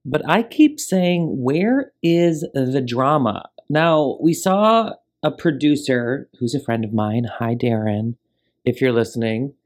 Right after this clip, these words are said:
actually the executive producer of this season,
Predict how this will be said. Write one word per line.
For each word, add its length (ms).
actually 320
the 80
executive 580
producer 640
of 280
this 220
season, 540